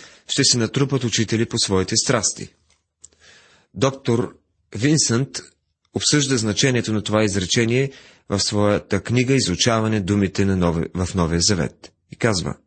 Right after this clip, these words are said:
цитирам: „Те ще си поканват учители на куп.“ Във време на неясна вяра, скептицизъм и разни любопитни предложения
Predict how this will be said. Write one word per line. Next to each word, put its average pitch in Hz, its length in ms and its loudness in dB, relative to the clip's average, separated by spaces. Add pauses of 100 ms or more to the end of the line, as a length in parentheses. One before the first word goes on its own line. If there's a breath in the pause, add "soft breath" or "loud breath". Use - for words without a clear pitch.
(120)
цитирам: 113 460 0 (480 loud breath)
„Те 165 320 -2 (340 soft breath)
ще - 140 0
си - 200 0
поканват 143 580 0 (200)
учители 120 760 2 (1120 soft breath)
на 120 220 -2
куп.“ - 320 -4 (2000)
Във 117 180 0
време 143 300 2
на 113 240 0 (300)
неясна 120 600 0 (220)
вяра, 113 380 0 (100)
скептицизъм 120 720 -2
и 113 160 2
разни 113 420 0
любопитни 104 600 -2
предложения 123 760 0